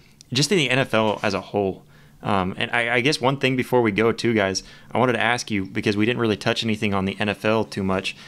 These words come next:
Um, do you guys think the Eagles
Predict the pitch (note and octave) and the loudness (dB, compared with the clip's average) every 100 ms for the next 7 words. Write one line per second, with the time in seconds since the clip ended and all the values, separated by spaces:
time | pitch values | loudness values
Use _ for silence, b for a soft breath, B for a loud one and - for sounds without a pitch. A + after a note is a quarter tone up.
0 | B B - F#2 F2+ F2+ - - - G#2 | B B -8 -6 -4 -6 -10 -20 -14 -10
1 | F#2+ A#2+ D#3+ D#3+ - C#3+ C#3 A2+ A2 G2+ | -4 0 0 0 0 -2 -2 -4 0 2
2 | A#2+ B2 - | 4 2 0